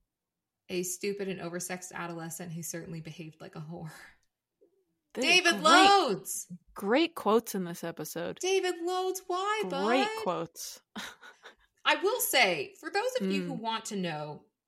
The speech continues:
Speaker 1: David Starkey did some really fucked up things, like, in the last
Speaker 2: <laughs>
Speaker 1: couple of years, and
Speaker 2: Go
Speaker 1: I
Speaker 2: off.
Speaker 1: loved watching him fall.
Speaker 2: <laughs> Was he canceled?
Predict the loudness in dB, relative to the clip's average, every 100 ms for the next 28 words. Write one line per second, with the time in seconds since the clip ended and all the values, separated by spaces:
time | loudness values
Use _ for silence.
0 | _ -20 -14 -2 0 0 -4 -4 0 -2
1 | -2 -6 -6 -10 -10 -10 -8 -10 -8 -6
2 | -6 -6 -6 -2 -2 -2 -2 -2 -6 -12
3 | -10 -8 -8 -10 -12 -16 _ -4 0 0
4 | 0 0 0 2 2 0 -4 -4 -4 -2
5 | 0 -2 -4 -6 -8 -10 -12 _ -16 -4
6 | 2 4 4 6 6 6 6 6 4 -2
7 | -2 -4 -8 -10 -12 -8 -8 -8 -14 _
8 | _ _ 0 2 0 0 0 0 -8 4
9 | 4 4 0 -6 -4 -10 -14 _ _ _
10 | _ -20 _ -14 -12 -12 -14 -20 _ -6
11 | -2 2 4 6 8 8 10 8